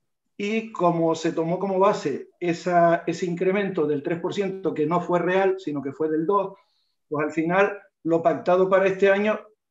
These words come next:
eh, en realidad la partida global es menos, es menos, pero por eso, porque se había previsto sobre un tres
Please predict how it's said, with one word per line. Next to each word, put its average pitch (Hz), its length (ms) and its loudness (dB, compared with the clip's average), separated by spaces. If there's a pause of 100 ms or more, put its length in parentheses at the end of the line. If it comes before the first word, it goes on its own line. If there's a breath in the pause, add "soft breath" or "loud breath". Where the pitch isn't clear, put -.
(120)
eh, - 260 -8
en 170 140 0
realidad 165 340 2
la 175 140 4
partida 180 400 2
global 196 420 2
es 175 160 0
menos, 202 360 -2 (420)
es 175 160 2
menos, 170 320 0
pero 160 240 4
por 190 160 4
eso, 135 280 -2
porque 151 380 -8
se - 180 -6
había 180 220 2
previsto 185 400 -2
sobre 170 220 -2
un 175 100 -4
tres 180 340 -6